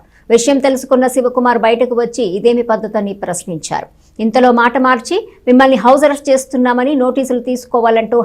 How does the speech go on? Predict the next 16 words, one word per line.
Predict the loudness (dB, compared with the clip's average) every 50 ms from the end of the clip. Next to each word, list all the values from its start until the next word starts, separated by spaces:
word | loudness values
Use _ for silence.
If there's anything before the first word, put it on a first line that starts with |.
| 0
హైడ్రామాకు | 0 -2 -2 -2 -2 -2 0 0 -2 -4 -6 -8 -10 -8
తెరతీశారు." | -8 -8 -8 -8 -10 -12 -12 -12 -8 -8 -8 -8 -10 _ _ _ _ _ -2
దీంతో | 0 0 0 2 2 4
ఆయన | 4 4 2 2
నడుచుకుంటూ | 2 0 0 -2 -4 -4 -2 -2 0 0
వస్తున్న | 0 0 0 -2 -4 -4 -4 -2 -2
ఆయన్ను | -4 -4 -2 -2 -2 -2 -2 -2 -2 -2 -2
టూ | -2 -2 -2 0
టౌన్ | 0 0 0 0
సీఐ | -2 -2 -2 -2 0
అడ్డుకొని | 0 -2 -2 -2 -2 -2 0 0 0
బయటకు | 0 2 2 2 0 0 -2 -2
వెళ్లేందుకు | -4 -4 -4 -4 -6 -6 -4 -2 -2
అనుమతి | -2 -2 -4 -8 -8 -8
లేదని | -8 -6 -6 -6 -8 -8 -8 -10
తెలిపారు. | -12 -12 -14 -12 -8 -8 -8 -8 -8